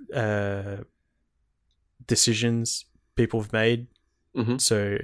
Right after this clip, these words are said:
Speaker 1: they chose to just go around the, um, the school on their day off on that day, or they
Speaker 2: Mm-hmm.
Speaker 1: chose to have a seminar, or they chose to, yeah, whatever
Speaker 2: I
Speaker 1: it
Speaker 2: like
Speaker 1: is.
Speaker 2: that. That's
Speaker 1: Yeah,
Speaker 2: cool.
Speaker 1: that's, that's pretty cool.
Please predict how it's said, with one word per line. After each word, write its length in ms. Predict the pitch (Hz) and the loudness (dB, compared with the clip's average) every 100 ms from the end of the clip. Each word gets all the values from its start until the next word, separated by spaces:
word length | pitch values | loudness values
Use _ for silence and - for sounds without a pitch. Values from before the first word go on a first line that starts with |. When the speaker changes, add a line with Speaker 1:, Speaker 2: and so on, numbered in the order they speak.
| - - | -6 0
Speaker 1:
they 120 | 110 | 0
chose 340 | - 110 110 | 4 2 2
to 360 | - 113 107 107 | 0 0 0 0
just 400 | 110 - - 135 | -2 -2 -4 2
go 140 | 117 | 4
around 480 | 107 107 107 104 104 | 4 4 2 0 -2
the, 340 | 107 104 107 - - - - - _ | -2 -2 -4 -8 -20 -20 -20 -20 _
um, 540 | 107 107 101 98 101 - - - - _ - | 0 2 0 -2 -6 -12 -10 -10 -10 _ -14
the 380 | 117 104 101 | -2 2 2
school 640 | 98 - 127 131 127 127 - _ _ | 4 4 4 4 4 2 -2 _ _
on 140 | 131 123 | 2 4
their 140 | 120 | 6
day 200 | 120 117 | 6 6
off 480 | 123 123 - - - | 6 4 0 -16 -10
on 200 | 131 113 | -2 0
that 240 | 110 123 127 | 4 2 4
day, 460 | 120 123 127 127 - _ _ | 4 6 4 2 -2 _ _
or 240 | 202 202 160 | 0 2 2
they 100 | 107 | 2
Speaker 2:
Mm-hmm. 60 | |
Speaker 1:
chose 300 | - 113 107 | 4 6 4
to 280 | - 110 107 | 0 0 0
have 160 | 113 104 | 0 4
a 40 | |
seminar, 720 | - 123 123 120 117 117 117 - | 6 6 4 4 4 4 4 2
or 180 | 107 | -2
they 140 | 101 101 | -2 -4
chose 360 | - 101 104 - | -2 -2 -2 -4
to, 140 | 113 | -6
yeah, 640 | 110 107 110 - 127 107 | -4 -6 -6 0 2 2
whatever 340 | - 117 110 127 | 2 0 4 6
Speaker 2:
I 40 | |
Speaker 1:
it 20 | |
Speaker 2:
like 140 | 104 107 | 6 4
Speaker 1:
is. 100 | - | -2
Speaker 2:
that. 200 | 71 - | -6 -2
That's 160 | 110 | 4
Speaker 1:
Yeah, 120 | 175 | 6
Speaker 2:
cool. 180 | 101 90 | 8 6
Speaker 1:
that's, 300 | 160 170 - | 4 0 -2
that's 200 | - 143 | -2 -2
pretty 160 | - 98 | -2 -4
cool. 320 | - 107 - | -6 -10 -10